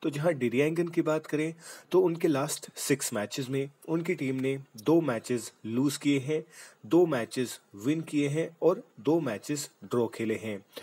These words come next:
वहीं दूसरी ओर रियल एस्टेली की बात करें तो उनके लास्ट सिक्स मैचेस में उनकी टीम ने थ्री मैचेस विन किए हैं, दो मैचेस ड्रॉ खेले हैं और सिर्फ एक ही मैच लूज किया है।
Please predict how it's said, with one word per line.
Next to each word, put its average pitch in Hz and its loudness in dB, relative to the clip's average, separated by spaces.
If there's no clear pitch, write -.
वहीं 123 -2
दूसरी 147 2
ओर 160 2
रियल 147 2
एस्टेली 143 0
की 165 -2
बात 151 -2
करें 151 -2
तो 180 8
उनके 170 2
लास्ट 160 4
सिक्स - -2
मैचेस 120 -4
में 135 -4
उनकी 175 -2
टीम 139 -2
ने 135 0
थ्री 143 2
मैचेस 113 -2
विन 139 2
किए 147 0
हैं, 147 0
दो 165 6
मैचेस 123 -2
ड्रॉ 135 6
खेले 143 0
हैं 143 -2
और 170 -2
सिर्फ 190 2
एक 165 4
ही 131 -2
मैच 113 -4
लूज 120 0
किया 117 -2
है। 107 0